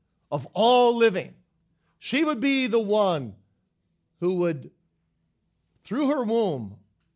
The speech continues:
open the gates of humanity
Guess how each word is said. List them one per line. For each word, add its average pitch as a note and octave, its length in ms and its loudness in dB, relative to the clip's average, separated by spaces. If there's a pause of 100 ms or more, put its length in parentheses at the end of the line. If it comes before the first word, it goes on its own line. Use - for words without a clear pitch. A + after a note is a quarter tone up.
(420)
open A#3+ 400 -4
the A3+ 100 0
gates F#3 400 -4
of G3 120 -8
humanity D3+ 800 -8